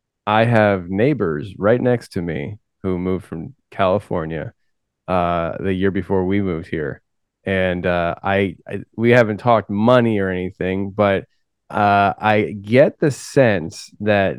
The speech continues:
they got a lot more bang for their buck when they moved here.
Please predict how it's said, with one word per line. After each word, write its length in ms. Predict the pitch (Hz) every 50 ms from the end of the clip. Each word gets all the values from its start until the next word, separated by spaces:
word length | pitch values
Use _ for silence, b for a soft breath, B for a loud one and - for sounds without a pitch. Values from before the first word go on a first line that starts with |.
| 76
they 220 | 87 101 104 107 104
got 320 | 107 104 98 90 87 87
a 20 | 85
lot 300 | 90 95 104 117 - -
more 240 | 110 110 104 101
bang 320 | 92 87 98 95 98 98 98
for 140 | - - 90
their 100 | 90 85
buck 280 | 82 95 95 85 85 -
when 120 | 82 82
they 120 | 87 87
moved 280 | 87 90 90 90 87 -
here. 360 | - 90 90 92 98 107 107